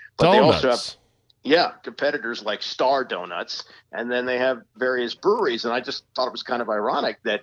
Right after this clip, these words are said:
Speaker 1: uh, a city that's so healthful is, uh, also <laughs> into donuts and beer. <laughs>
Speaker 2: Well, you know, if you're into weed, uh, you're into chilling out and, and eating some snacks and maybe having a cold beer to wash it all down.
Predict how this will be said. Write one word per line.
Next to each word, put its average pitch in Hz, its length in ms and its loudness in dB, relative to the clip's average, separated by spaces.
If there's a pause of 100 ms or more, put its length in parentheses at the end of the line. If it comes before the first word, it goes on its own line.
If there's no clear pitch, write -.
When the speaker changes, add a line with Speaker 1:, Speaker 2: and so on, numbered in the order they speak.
(160)
Speaker 1:
uh, 98 140 -4
a 98 60 -8
city 127 260 4
that's 110 220 -4
so 123 140 4
healthful 113 640 0 (360)
is, 120 280 0
uh, 110 120 4
also 143 440 4
<laughs> - 80 4
into 196 180 2
donuts 131 440 2
and 113 140 -4
beer. - 400 0 (180)
<laughs> 107 120 -8 (600)
Speaker 2:
Well, 110 320 2
you 101 120 -2
know, 104 160 4
if 104 120 -2
you're 117 160 6
into 117 240 6
weed, 123 480 2
uh, 107 100 4
you're 110 320 2
into 113 320 2
chilling 131 440 2
out 127 320 2
and, 120 80 -4
and 107 260 -4
eating 127 260 -4
some 117 240 -4
snacks 143 580 -2
and 123 180 2
maybe 123 240 4
having 120 240 4
a 117 60 0
cold 139 400 2
beer 139 220 6
to 135 80 4
wash 131 340 4
it 143 80 -2
all 139 160 6
down. 143 300 2